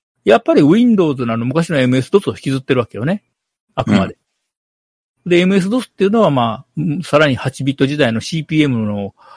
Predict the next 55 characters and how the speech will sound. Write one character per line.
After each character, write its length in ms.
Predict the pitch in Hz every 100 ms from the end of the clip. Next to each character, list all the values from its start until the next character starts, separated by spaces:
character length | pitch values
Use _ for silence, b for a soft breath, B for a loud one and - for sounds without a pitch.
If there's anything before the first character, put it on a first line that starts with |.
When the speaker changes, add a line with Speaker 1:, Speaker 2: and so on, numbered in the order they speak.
| b -
Speaker 1:
あ 120 | 107
の、 180 | 104 110
名 120 | 127
残 140 | 127 127
が 120 | 120
残 200 | 123 127
っ 40 |
て 100 | -
る 60 | 120
か 80 | 110
ら、 80 | 110
ま 60 |
あ、 20 | 113
い 60 |
ろ 120 | 127
い 40 | 117
ろ 240 | 101 95 B B B B B _ -
め 140 | 147
ん 40 | 139
ど 60 |
く 40 | 131
さ 80 | 117
い 20 |
と 80 | 104
こ 140 | 104
あ 40 |
る 60 | 107
わ 80 | 107
け 100 | -
よ 60 |
ね。 180 | 123 202 - _ _
で、 480 | 180 190 196 196 190
ま 100 | 196
あ、 20 |
そ 120 | 190 269
れ 60 |
か 100 | -
ら 80 | 269
考 160 | 254 254
え 20 |
る 60 | 240
と、 100 | 226
Mac 380 | 247 285 _ 143
っ 20 |
て、 500 | _ - 147 113 - _ _ _ _ _
ビ 160 | 156 196
ー 60 | 226
エ 20 |
ス 160 | 208
デ 60 | 185
ィ 220 | 208 180
ー 60 | 135
や 80 | 98
か 140 | 113
ら、 320 | 127 120 -